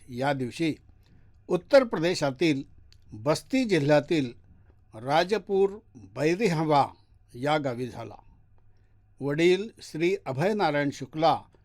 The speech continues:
यांचे ते एकुलते एक पुत्र होते. त्यांच्या जन्मानंतर केवळ बाराव्या वर्षी त्यांच्या आईचं निधन झालं. त्यामुळे त्यांचं पालनपोषण त्यांचे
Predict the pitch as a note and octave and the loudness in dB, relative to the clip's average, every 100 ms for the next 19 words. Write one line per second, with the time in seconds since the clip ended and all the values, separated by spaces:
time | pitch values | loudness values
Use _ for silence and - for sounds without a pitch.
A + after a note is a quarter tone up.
0 | _ _ - C3+ C#3+ D3 E3 D#3 E3 - | _ _ -6 -4 -2 -2 0 0 -2 -8
1 | _ _ _ - D#3+ E3 G3+ _ C#3 E3 | _ _ _ -4 -2 -2 -4 _ -4 -4
2 | - B3+ B3 D#3+ C3 B2+ - C3 - A2 | -4 -6 -4 -4 -4 -6 -10 -16 -14 -16
3 | A#2 - - - - _ - - - - | -18 -20 -20 -20 -20 _ -20 -20 -20 -20
4 | - - - - - _ _ - - F3+ | -20 -20 -20 -20 -20 _ _ -10 2 4
5 | G3 A3+ G#3 G3 G3 G3+ G3+ G3 G#3+ A3+ | 4 2 2 2 2 0 -2 -4 -4 -4
6 | A#3+ - - - _ E3+ E3 F#3 G3 B2+ | -6 -20 -20 -20 _ -2 0 2 0 -2
7 | C3+ D3+ A#3+ B3+ D#3+ B2+ - C#3+ G2+ - | 0 0 2 0 -2 -6 -6 -6 -8 -16
8 | _ - _ - C#3+ C#3+ D#3 D3 D3+ - | _ -20 _ -8 -4 -2 -2 -4 -4 -6
9 | B2+ D#3 A3 - C3+ B2 A#2+ C3 C#3+ - | -2 -2 -2 -6 -6 -6 -6 -2 -2 -2
10 | - G#2+ - - _ _ _ - - _ | -8 -20 -20 -20 _ _ _ -20 -20 _
11 | - B2+ B2+ A#2 D3 C#3 - - - _ | -10 -6 -6 -4 -4 -6 -8 -20 -20 _
12 | - - C#3+ C#3+ E3 D3 B2+ C3+ E3 F3+ | -20 -6 -2 -2 -4 -6 -6 -2 -2 -2
13 | D#3 C3+ D#3+ F3 G#3 - _ _ - - | -6 -2 0 0 -4 -12 _ _ -20 -20
14 | _ C3+ C3+ D#3+ | _ -2 -2 -4